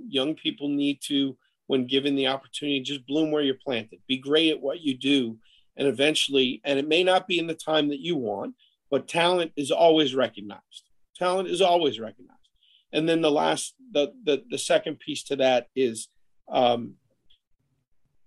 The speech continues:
I think that Generation Z specifically has gotten away from being proficient in interpersonal communication. Like, everything's an email, everything's a text.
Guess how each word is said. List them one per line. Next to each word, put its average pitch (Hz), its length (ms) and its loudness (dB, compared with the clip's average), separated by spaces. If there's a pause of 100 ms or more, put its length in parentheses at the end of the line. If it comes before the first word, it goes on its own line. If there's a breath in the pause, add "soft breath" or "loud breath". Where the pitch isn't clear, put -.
(300)
I 143 180 6
think 185 580 0
that 147 160 2
Generation 156 680 0
Z 147 260 -6
specifically 143 920 -6
has 127 220 -6
gotten 135 320 0
away 135 320 2
from 123 420 -6 (580)
being 135 560 2 (280)
proficient 156 760 0
in 135 220 -4 (100)
interpersonal 147 840 -4
communication. 123 680 -4 (600)
Like, - 220 -12
everything's 143 500 2
an 135 120 0
email, 131 560 0
everything's 127 480 -2
a 113 60 -20
text. - 480 -14